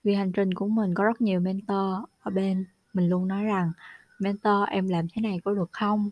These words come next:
Làm sao để cải thiện thiết kế? Em hy vọng tìm được cách làm tốt như mentor." Các mentor luôn khiến mình cảm thấy mình còn bé và nhỏ nhoi, skill của mình còn kém. Nhưng họ luôn động viên mình rằng, "Em rất giỏi,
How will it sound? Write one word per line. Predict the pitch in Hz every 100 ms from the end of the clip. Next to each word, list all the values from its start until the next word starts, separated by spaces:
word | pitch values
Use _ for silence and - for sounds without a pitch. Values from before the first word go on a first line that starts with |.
| _
Làm | 185 170
sao | - 185
để | 175 170
cải | - 180
thiện | 170 175
thiết | - -
kế? | 202 214 254 - - - _
Em | 196 185
hy | 196
vọng | 190 - 208
tìm | - 170
được | 180 -
cách | - 247 254
làm | 175 165
tốt | 202 254
như | 240
mentor." | 208 196 - 202 202 190 - - - - - - -
Các | - 254
mentor | 240 214 220 220
luôn | 214 214
khiến | 240 262
mình | 254 175
cảm | 240 202
thấy | 226 233 285 277 -
mình | 190 170
còn | 180 170
bé | 190 220
và | 254 196
nhỏ | 170
nhoi, | 196 220 208 196 190 - - -
skill | - - 220 202
của | 185
mình | 208 190 170
còn | 170 165
kém. | 190 196 240 285 _ _ _ _
Nhưng | 214 208
họ | 202 180
luôn | 196 190
động | 180 185
viên | 202 196
mình | 175
rằng, | 170 165 165 190 -
"Em | 190
rất | 233 -
giỏi, | - - 214